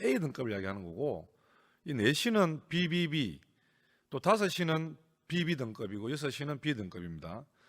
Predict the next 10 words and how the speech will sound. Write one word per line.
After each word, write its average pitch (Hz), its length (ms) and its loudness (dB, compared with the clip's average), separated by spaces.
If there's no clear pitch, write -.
이전은 175 600 4
뭐냐면은 123 440 -2
마이너스 120 460 2
등급, 95 400 -8
정각은 165 580 4
제로, 123 400 0
또 135 120 0
이후는 143 520 0
플러스입니다. 117 520 -4
자, 160 180 4